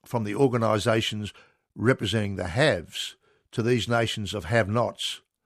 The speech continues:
about the logical development pathways of infrastructure and crucial social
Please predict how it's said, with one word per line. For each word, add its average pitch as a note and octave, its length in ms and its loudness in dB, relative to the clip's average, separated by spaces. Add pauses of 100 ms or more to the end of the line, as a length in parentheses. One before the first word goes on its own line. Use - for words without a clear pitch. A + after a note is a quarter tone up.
(400)
about A2+ 280 4
the G#2 80 -2
logical G#2+ 640 0
development F#2+ 640 0
pathways G2 680 -4
of F2 160 -10 (280)
infrastructure F#2+ 800 -2 (420)
and F#2 140 -10
crucial G2+ 580 0
social F#2+ 540 -2